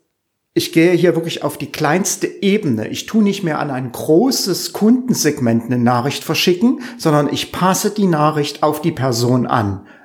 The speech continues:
automatisiert. Ähm, das ist eine relativ komplexe Thematik, ja, aber mit Tools wie Active Campaign, was wir beispielsweise nutzen, oder auch anderen, ConvertKit fällt mir da noch ein, die das auch können,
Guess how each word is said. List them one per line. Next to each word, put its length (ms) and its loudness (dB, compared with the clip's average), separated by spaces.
automatisiert. 960 0
Ähm, 600 2
das 180 0
ist 100 -2
eine 120 4
relativ 380 2
komplexe 560 -2
Thematik, 680 -2
ja, 400 2
aber 480 0
mit 260 2
Tools 320 2
wie 80 4
Active 400 -2
Campaign, 400 2
was 180 0
wir 140 2
beispielsweise 800 2
nutzen, 320 0
oder 260 0
auch 200 -2
anderen, 600 2
ConvertKit 560 2
fällt 220 0
mir 100 0
da 120 2
noch 180 -2
ein, 260 2
die 100 -2
das 180 -2
auch 180 -2
können, 240 0